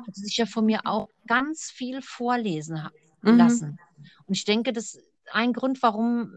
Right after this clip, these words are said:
Speaker 1: das beruhigend war, knüpft einfach an diese Kindheitserlebnisse an. Bin ich mir echt ganz sicher, das ist was, was ganz Schönes.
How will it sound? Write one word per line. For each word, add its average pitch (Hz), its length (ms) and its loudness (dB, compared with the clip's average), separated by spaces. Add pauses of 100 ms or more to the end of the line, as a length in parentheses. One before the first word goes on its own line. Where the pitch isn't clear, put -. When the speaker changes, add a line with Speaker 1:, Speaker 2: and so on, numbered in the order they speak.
(120)
Speaker 1:
das 220 220 -4
beruhigend 233 520 -2
war, 220 160 2
knüpft - 360 -8
einfach 202 180 -6
an 202 160 -4
diese 190 640 -6
Kindheitserlebnisse 156 1120 -8
an. 147 180 -14 (220)
Bin 185 80 -6
ich 175 80 -8
mir 185 100 -12
echt - 180 -10
ganz 196 220 -4
sicher, 214 240 -4
das 160 160 -10
ist - 260 -12 (920)
was, 165 420 -12
was 170 160 -10
ganz 190 480 -4
Schönes. 190 760 -2